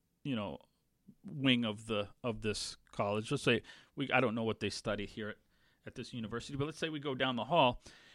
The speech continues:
and we go to wherever they study medicine, and, uh, you know,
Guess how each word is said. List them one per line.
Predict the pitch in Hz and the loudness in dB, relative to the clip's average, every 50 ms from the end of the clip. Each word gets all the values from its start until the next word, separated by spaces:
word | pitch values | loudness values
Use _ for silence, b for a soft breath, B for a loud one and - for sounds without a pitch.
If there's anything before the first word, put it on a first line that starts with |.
| b b | b b
and | 127 135 | 4 4
we | 151 170 | 6 6
go | 147 165 156 147 | 8 8 8 8
to | - - 147 135 | 8 6 6 6
wherever | 131 - 147 143 143 139 135 139 | 6 6 8 10 10 12 10 10
they | 127 120 113 | 8 8 6
study | - - 139 120 107 107 | 8 8 8 8 10 10
medicine, | 107 117 120 127 117 - - 104 92 - - - - - _ _ _ _ _ _ _ _ - - - - | 10 10 10 10 8 6 4 0 -2 -4 -8 -16 -20 -20 _ _ _ _ _ _ _ _ -20 -14 0 8
and, | - 139 131 123 123 | 10 12 12 12 10
uh, | 117 110 104 104 - - | 8 8 6 4 2 2
you | 156 123 | 2 4
know, | 113 104 104 101 | 4 4 2 -2